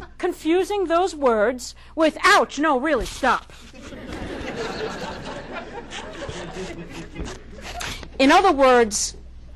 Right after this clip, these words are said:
safe words only stopped a scene because the use of plain English, or whatever language you use to communicate in,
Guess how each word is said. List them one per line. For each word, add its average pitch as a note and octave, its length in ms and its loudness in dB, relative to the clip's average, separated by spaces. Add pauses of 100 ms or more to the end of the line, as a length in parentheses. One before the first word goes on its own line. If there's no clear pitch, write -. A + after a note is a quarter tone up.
(120)
safe - 480 4
words C#4+ 440 6
only D#4+ 400 8
stopped - 480 4
a A3 40 6
scene G3+ 600 2 (540)
because C4 340 4
the B3 100 2
use C4 380 4
of A#3+ 140 -4
plain D4 560 4
English, C#4+ 880 4 (200)
or A3 160 2
whatever A#3+ 340 4
language E4 560 6
you F4 80 8
use E4 300 8
to D#4 80 0
communicate D4 520 4
in, G#4+ 300 8